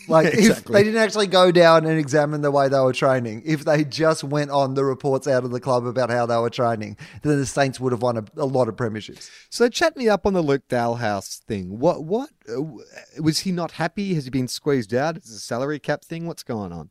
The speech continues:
Speaker 1: I think that there was, like, I mean, he ha-, hasn't had a great couple of years since the premiership. He was ins-, instrumental, I thought, in us winning the premiership, but he hasn't had a great couple of years. I think he was on decent money, and to recontract would have been probably,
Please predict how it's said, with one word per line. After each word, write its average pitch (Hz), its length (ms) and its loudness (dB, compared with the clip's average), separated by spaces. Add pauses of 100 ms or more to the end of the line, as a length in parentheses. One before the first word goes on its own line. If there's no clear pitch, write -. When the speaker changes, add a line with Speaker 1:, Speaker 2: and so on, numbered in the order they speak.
(160)
Speaker 1:
I 190 140 2
think 294 280 -4
that 226 220 0
there 170 220 4
was, 147 220 -2
like, 143 200 0
I 143 100 -2
mean, 127 360 -4
he 226 320 -2
ha-, 185 180 0
hasn't 143 320 0
had 127 140 0
a 117 60 -2
great 113 320 -4
couple 107 260 -6
of 104 80 -4
years 104 640 -6
since 120 300 -6
the 117 80 -8
premiership. 110 500 -6
He 165 120 2
was 147 120 -2
ins-, 120 260 -10 (240)
instrumental, 107 800 -4
I 101 60 -2
thought, 104 240 -4
in 104 100 -6
us 101 200 -6
winning 104 180 -4
the 101 80 -6
premiership, 98 560 -6 (380)
but 160 80 -2
he 165 60 4
hasn't 170 260 2
had 151 120 4
a 123 280 2 (420)
great 147 280 2
couple 127 220 -2
of 123 60 -2
years. 131 260 -2
I 208 80 0
think 202 160 -4
he 196 60 -2
was 165 100 0
on 143 160 0
decent 131 340 -2
money, 120 280 -2
and 120 300 -6
to 131 100 -8
recontract 120 720 -2
would 127 120 -2
have 113 120 -4
been 117 180 -4
probably, 120 480 -2